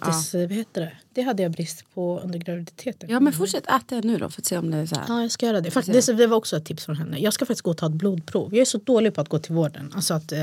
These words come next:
Speaker 2: Mm.
Speaker 1: kolla upp mig själv. Men jag ska faktiskt göra det nu.
Speaker 2: Så här stort, man kan ju beställa så här stort blodprov på, för typ, fast det är ganska dyrt. Det kostar typ ett och nio. Men då kan du få se allt vad som fattas i din kropp. Allt vad du behöver.
Speaker 1: Okej, eller så går man till vårdcentralen och bokar en tid och tar ett blodprov, eller?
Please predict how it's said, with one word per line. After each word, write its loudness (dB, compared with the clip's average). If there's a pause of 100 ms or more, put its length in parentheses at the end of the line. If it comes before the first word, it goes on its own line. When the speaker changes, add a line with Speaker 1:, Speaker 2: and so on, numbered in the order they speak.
Speaker 2:
Mm. 0
Speaker 1:
kolla 2
upp -4
mig -6
själv. -6
Men -2
jag 2
ska -2
faktiskt -4
göra 0
det -6
nu. -4 (160)
Speaker 2:
Så 0
här 2
stort, -2
man 2
kan 2
ju 4
beställa 2
så -8
här -6
stort -4
blodprov -2 (100)
på, -4
för -8
typ, 0 (600)
fast 4
det 10
är 8
ganska 2
dyrt. 2
Det 2
kostar 0
typ -2
ett -2
och 2
nio. 6 (380)
Men 4
då 10
kan 4
du 4
få -4
se 0 (100)
allt 2
vad -8
som -2
fattas -4
i -6
din -2
kropp. -4 (540)
Allt 2
vad -2
du -4
behöver. -2
Speaker 1:
Okej, 2
eller 4
så 0
går 4
man 0
till 0
vårdcentralen 2
och 0
bokar 0
en 0
tid -4
och -6
tar -4
ett -2
blodprov, -4
eller? 0